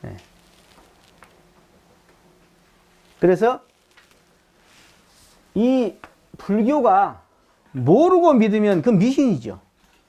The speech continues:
신과 해가 만나야 해. 풀을 해자, 신과 해가 만나줘야 하는. 그 다음에 실행만 해?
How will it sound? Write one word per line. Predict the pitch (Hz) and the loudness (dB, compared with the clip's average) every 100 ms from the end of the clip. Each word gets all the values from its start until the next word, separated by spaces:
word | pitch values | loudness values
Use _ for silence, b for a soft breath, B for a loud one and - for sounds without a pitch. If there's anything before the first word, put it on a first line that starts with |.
| _ _ | _ _
신과 | - - 294 277 | -8 -2 0 2
해가 | 247 262 240 | 0 0 -2
만나야 | 196 135 147 156 | 0 0 -2 -2
해. | 117 - - | -6 -12 -16
풀을 | - 226 | -6 -2
해자, | 185 180 120 143 247 | -2 -4 -6 -6 -8
신과 | - 220 208 170 | -10 -6 -2 -2
해가 | 156 165 147 | -4 -6 -6
만나줘야 | 113 120 131 117 101 | -8 -8 -8 -8 -12
하는. | 98 _ _ b b b b b | -16 _ _ b b b b b
그 | - | -6
다음에 | 226 254 254 302 - _ _ _ _ | -2 -2 -2 -4 -6 _ _ _ _
실행만 | - 339 339 339 285 262 | -6 -2 0 0 -2 -2
해? | 349 | -4